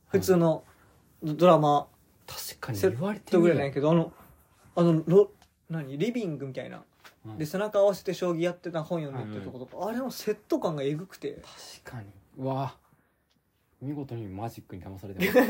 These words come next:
Speaker 2: ていうか、なんかもう、正直、あの、セット感は、受け入れまくってるかもしれない。
Speaker 1: あ、まあ、全部は言ってしまえば。
Speaker 2: 全編通して。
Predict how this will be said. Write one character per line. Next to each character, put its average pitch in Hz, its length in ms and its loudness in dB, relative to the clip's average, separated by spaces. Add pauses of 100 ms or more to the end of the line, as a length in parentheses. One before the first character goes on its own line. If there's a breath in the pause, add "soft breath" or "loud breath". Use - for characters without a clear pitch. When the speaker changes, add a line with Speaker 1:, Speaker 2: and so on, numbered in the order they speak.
(720 soft breath)
Speaker 2:
て 185 60 -2
い 175 40 0
う - 20 -2
か、 147 100 2
な 147 80 0
ん 139 60 -4
か 131 80 -4
も 123 180 -4
う、 113 40 -6
正 226 120 0
直、 226 200 -4
あ 120 40 -2
の、 110 60 -8
セ - 180 -2
ッ 220 60 -12 (100)
ト 302 100 -4
感 151 300 -2
は、 104 340 -4 (960)
受 - 200 -6
け 247 80 4
入 254 100 0
れ 254 80 2
ま 262 140 6
く 277 120 6
っ - 40 10
て - 180 2
る 175 60 0
か 165 100 4
も 165 100 2
し - 140 -12
れ 143 60 0
な 196 60 6
い。 - 20 8
Speaker 1:
あ、 - 20 10
ま 180 80 10
あ、 170 40 8
全 320 240 8
部 247 60 6
は 165 100 8
言 180 140 10
っ - 20 8
て 269 160 6
し 254 60 6
ま 254 120 8
え 180 80 10
ば。 170 100 6
Speaker 2:
全 170 160 8
編 147 140 6
通 - 40 -6
し - 60 -14
て。 - 100 -14